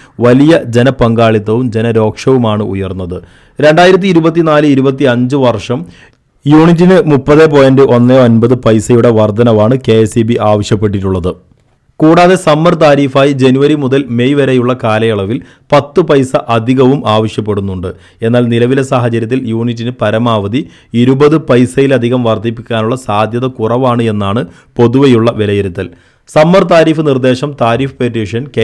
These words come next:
എസ് ഇ ബി ഉൾപ്പെടുത്തിയത് വേനൽക്കാലത്തെ അധിക വൈദ്യുതി ഉപയോഗവും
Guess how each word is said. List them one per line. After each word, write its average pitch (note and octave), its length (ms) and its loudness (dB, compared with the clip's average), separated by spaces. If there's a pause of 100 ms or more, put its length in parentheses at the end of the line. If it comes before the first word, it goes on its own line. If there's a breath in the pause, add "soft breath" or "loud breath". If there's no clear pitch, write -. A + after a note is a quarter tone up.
(120)
എസ് B2 180 -8
ഇ - 80 0
ബി C#3+ 80 -4 (100)
ഉൾപ്പെടുത്തിയത് A2 640 -4 (460 soft breath)
വേനൽക്കാലത്തെ C#3 720 2 (140)
അധിക B2+ 280 0 (140)
വൈദ്യുതി A#2 400 -2
ഉപയോഗവും A2 480 -2